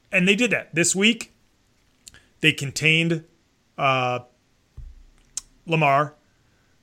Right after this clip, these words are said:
They held them to nothing. And then they completely blew it in the last drive of the game. <laughs> And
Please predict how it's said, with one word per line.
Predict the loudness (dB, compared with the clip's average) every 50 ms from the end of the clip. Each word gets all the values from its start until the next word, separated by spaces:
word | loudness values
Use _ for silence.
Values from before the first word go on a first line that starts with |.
| _ _ _ -8
They | -2 2 2 2 2 0 -2 -6 -12
held | -10 -2 0 2 2 2 4 4
them | 4 4 4 2 -2 -6
to | -6 -6
nothing. | -2 -2 -2 -2 -4 -6 -10 -8 -8 -8 -8 -10 _ _ _ _ _ _ _ _ _ _ _ _ 4
And | 6 6 8 8 6 4 4 2 2 2 4 4
then | 4 4
they | 4 2 0
completely | 0 -2 -2 -2 -2 -4 -2 -2 -4
blew | -2 2 2 4 4
it | 4 4
in | 2 0
the | -2
last | 0 0 0 0 0 -2
drive | -2 -2 -2 -2
of | -4
the | -6 -6
game. | -6 -6 -8 -10 -12 -18 -20 _ _ -12
<laughs> | -8 -4 -4 -2
And | -2 0 0 0 0 0 -2